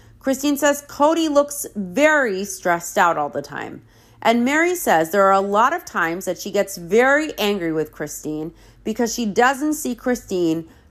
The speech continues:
doing what she knows Christine is capable of. Why isn't she angry at Cody? Because she doesn't see Cody doing what she knows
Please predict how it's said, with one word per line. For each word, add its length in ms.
doing 360
what 160
she 160
knows 440
Christine 440
is 140
capable 540
of. 320
Why 260
isn't 300
she 140
angry 320
at 180
Cody? 400
Because 320
she 100
doesn't 320
see 200
Cody 680
doing 300
what 160
she 280
knows 460